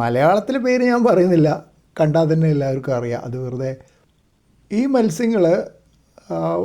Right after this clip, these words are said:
പ്രത്യേകത എന്താണെന്ന് വെച്ചാൽ ഇവർ കൂടുകൂട്ടി കുഞ്ഞുങ്ങളെ വളർത്തുന്ന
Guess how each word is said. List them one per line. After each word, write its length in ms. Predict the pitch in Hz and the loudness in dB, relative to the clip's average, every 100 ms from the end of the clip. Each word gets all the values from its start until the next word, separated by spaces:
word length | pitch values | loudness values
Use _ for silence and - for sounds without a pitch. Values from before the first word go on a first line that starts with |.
| - - | -6 -6
പ്രത്യേകത 440 | 170 185 190 202 | -2 0 2 2
എന്താണെന്ന് 340 | 190 185 185 | 2 0 0
വെച്ചാൽ 340 | 170 160 151 143 156 262 - _ _ _ _ 165 | -2 -2 -2 -2 -4 -8 -14 _ _ _ _ -6
ഇവർ 280 | 170 185 202 202 - - _ _ _ _ - | -2 2 2 2 -2 -10 _ _ _ _ 0
കൂടുകൂട്ടി 680 | 180 180 185 185 170 165 196 240 - _ _ _ _ _ _ _ - | 4 4 4 2 2 0 -2 -4 -14 _ _ _ _ _ _ _ -6
കുഞ്ഞുങ്ങളെ 460 | 156 160 165 175 180 | -2 0 0 2 4
വളർത്തുന്ന 400 | 170 156 147 | 2 0 -2